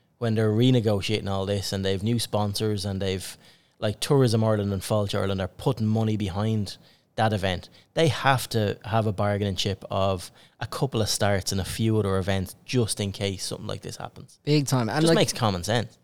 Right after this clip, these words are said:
Speaker 2: I, I know we have our green tinted glasses on or whatever, but I did, when we were talking about this, um, pre-record, I was thinking, like, "Oh, maybe Niall, like, since the Irish Open, like, he missed the cut there." It,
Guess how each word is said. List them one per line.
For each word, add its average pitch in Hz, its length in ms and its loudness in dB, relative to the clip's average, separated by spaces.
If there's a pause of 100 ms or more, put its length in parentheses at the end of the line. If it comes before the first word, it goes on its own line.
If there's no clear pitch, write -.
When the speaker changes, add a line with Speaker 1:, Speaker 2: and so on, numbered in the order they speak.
(100)
Speaker 2:
I, 165 240 -2
I 160 140 4
know 156 160 6
we 147 160 6
have 123 420 2
our 117 100 4
green 123 300 4
tinted 120 320 0
glasses 113 400 2
on 110 160 0
or 104 60 -2
whatever, 110 320 0
but 104 160 0
I 120 100 2
did, 127 540 2
when 135 180 2
we 127 140 2
were 120 100 2
talking 120 320 2
about 104 120 0
this, - 340 -2 (420)
um, 104 320 -4
pre-record, 113 840 0
I 95 40 0
was 90 140 -4
thinking, 107 380 -4
like, 104 180 -4 (100)
"Oh, 117 200 0
maybe 120 280 -2
Niall, 113 360 -4 (420)
like, 117 140 -2
since 143 260 2
the 127 140 4
Irish 120 320 4
Open, 117 240 2
like, 110 100 2
he 107 80 0
missed 110 200 0
the 110 60 -6
cut 107 200 -6
there." 104 180 -2
It, 101 200 -6